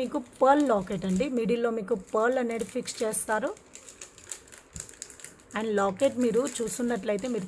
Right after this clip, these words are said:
థిక్‌నెస్ కూడా చూడొచ్చండి। ఓకే, so బ్యాక్ సైడ్ అంతా కూడా మీకు ఇలా ఉంటుంది। And మిడిల్లో వచ్చేసి మీకు పర్ల్ అటాచ్ చేస్తారు।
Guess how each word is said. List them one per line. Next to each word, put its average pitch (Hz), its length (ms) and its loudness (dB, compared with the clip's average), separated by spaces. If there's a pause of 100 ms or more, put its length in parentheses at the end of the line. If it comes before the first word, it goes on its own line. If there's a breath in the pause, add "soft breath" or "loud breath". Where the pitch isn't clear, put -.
థిక్‌నెస్ 262 440 -2
కూడా 233 140 0 (120)
చూడొచ్చండి। 202 580 -4 (3000)
ఓకే, 349 160 -6 (2500)
so 240 60 -4 (140)
బ్యాక్ 196 220 0
సైడ్ 208 220 0
అంతా 196 260 -2
కూడా 208 180 -2
మీకు 196 200 -6
ఇలా 180 200 0
ఉంటుంది। 208 380 -6 (340)
And 202 100 -2 (100)
మిడిల్లో 240 340 0
వచ్చేసి 208 400 -2
మీకు 294 200 -4 (680 loud breath)
పర్ల్ 262 260 8
అటాచ్ 196 340 0
చేస్తారు। 196 460 -2